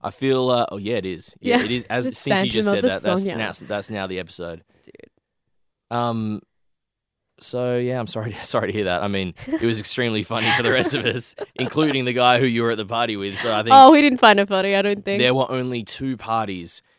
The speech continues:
Speaker 1: you and the eggplant emoji suit gentleman,
Speaker 2: Yes.
Speaker 1: uh, who didn't find that situation funny, but thank you. <laughs> Thank you for making us laugh.
Speaker 2: Laugh at my pain.
Speaker 1: Mm-hmm.
Speaker 2: Yeah.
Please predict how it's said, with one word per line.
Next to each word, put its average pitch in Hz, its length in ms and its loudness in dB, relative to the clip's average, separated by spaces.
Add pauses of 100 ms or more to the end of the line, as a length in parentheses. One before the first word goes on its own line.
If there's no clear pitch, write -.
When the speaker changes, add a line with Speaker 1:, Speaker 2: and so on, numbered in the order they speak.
(140)
Speaker 1:
you 110 580 -6
and 104 240 -8
the 101 380 -10
eggplant 104 440 -8
emoji 98 500 -6
suit - 280 -6
gentleman, 98 480 -6 (200)
Speaker 2:
Yes. 277 320 6
Speaker 1:
uh, 104 260 2
who 113 120 -2
didn't 110 300 -8
find 107 260 -8
that 95 140 -6
situation 104 500 -4
funny, 113 300 -2
but 107 180 -6
thank 110 320 -8
you. 92 200 -8 (120)
<laughs> - 140 -20
Thank 117 220 -6
you 110 120 -6
for 117 160 -6
making 107 300 -4
us 95 120 -6
laugh. 87 300 -4 (960)
Speaker 2:
Laugh 196 200 -2
at 208 100 -4
my 175 100 -4
pain. 180 460 -10
Speaker 1:
Mm-hmm. 110 280 -2 (280)
Speaker 2:
Yeah. 175 180 -16